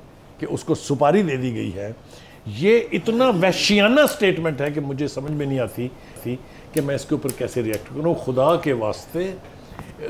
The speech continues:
कुछ जिम्मेदारी का सबूत दें आप। आप इतनी बड़ी बात कह रहे हैं, किसी ने पूछा है आपसे या आपको पता है कुची कौन है, आपको पता है सुपारी किसने दी है? ओ खुदा के वास्ते चौहान साहब को रहम करें इस कौम के ऊपर।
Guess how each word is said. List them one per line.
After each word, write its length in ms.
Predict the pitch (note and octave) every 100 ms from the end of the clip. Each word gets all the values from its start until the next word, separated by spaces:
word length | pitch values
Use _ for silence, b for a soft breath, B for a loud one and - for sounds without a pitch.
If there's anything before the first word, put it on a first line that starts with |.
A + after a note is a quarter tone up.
| E3 - -
कुछ 180 | B3+ F#3+
जिम्मेदारी 520 | F#3 D#3+ D3 C3+ B2+
का 120 | A#2+
सबूत 300 | - A2+ A2
दें 240 | G2+ G#2
आप। 200 | G2+ A2+ - B B B B
आप 200 | B2+ C3 F3
इतनी 240 | - F3+
बड़ी 180 | D#3 C#3+
बात 240 | A#2+ A#2
कह 120 | - B2+
रहे 100 | E3+
हैं, 100 | D#3+
किसी 160 | C#3+
ने 60 | F#3
पूछा 420 | F#3 F#3 - A3+
है 100 | A3+
आपसे 300 | G3+ F3+ F#3+
या 160 | F3 D#3
आपको 200 | D#3 F3+
पता 240 | D#3 G#3
है 60 | A3+
कुची 260 | G3+ -
कौन 280 | G3 G3 G3
है, 280 | F#3+ - - - B B
आपको 240 | D#3 D#3 F#3+
पता 220 | F#3 A#3+
है 60 | A#3+
सुपारी 320 | E3+ F#3 G#3+
किसने 360 | F#3 - F3
दी 200 | G3+ G3+
है? 140 | G3 F#3 - -
ओ 80 | -
खुदा 320 | - C#3+ A#2 A#2
के 140 | D3+
वास्ते 320 | B2 A#2+ -
चौहान 340 | C#3+ C3 A#2 A#2+
साहब 220 | C3 D#3+
को 100 | F3+
रहम 260 | B2 A#2+
करें 220 | D#3+ C#3+ C3+
इस 120 | A#2+
कौम 240 | B2+ A#2
के 120 | A2+
ऊपर। 260 | A2+ G2+ A2